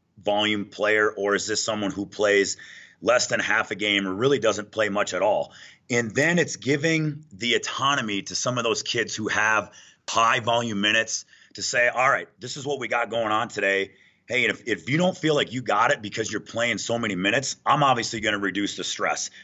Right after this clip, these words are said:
You may only come in, we might hit one or two sets. You're doing some regen protocol and you're out the door because you are gassed and you're smoked right now just from playing so many minutes." If it's a,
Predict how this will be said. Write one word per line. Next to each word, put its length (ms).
You 160
may 200
only 240
come 280
in, 160
we 140
might 180
hit 160
one 180
or 100
two 200
sets. 440
You're 160
doing 180
some 240
regen 360
protocol 500
and 100
you're 140
out 140
the 60
door 220
because 340
you 140
are 120
gassed 520
and 100
you're 100
smoked 420
right 160
now 180
just 180
from 120
playing 260
so 140
many 160
minutes." 360
If 160
it's 160
a, 420